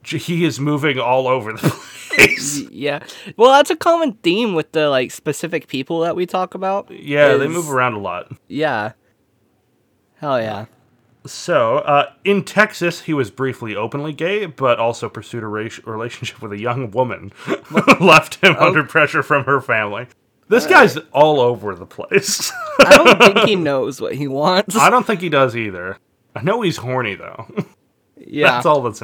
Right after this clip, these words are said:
Speaker 1: that's all we need to know.
Speaker 2: The ch-, honestly, yeah.
Speaker 1: Yeah.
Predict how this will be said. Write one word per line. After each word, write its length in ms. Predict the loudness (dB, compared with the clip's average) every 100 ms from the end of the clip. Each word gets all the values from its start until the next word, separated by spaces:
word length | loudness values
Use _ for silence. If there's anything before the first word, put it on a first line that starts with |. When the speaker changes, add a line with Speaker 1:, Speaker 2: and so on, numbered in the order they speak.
| -10
Speaker 1:
that's 180 | -8 -4
all 120 | -2
we 120 | -2
need 220 | -6 -8
to 80 | -10
know. 200 | -10 -14 -16 _ -18
Speaker 2:
The 220 | -12 -12
ch-, 180 | -12 -8
honestly, 560 | -4 -4 -4 -8 -6 -4
yeah. 300 | -4 -6 -8 _ _ _ _ _ _ _ _ _ _ _ -20 -20 -20
Speaker 1:
Yeah. 220 | -18 -18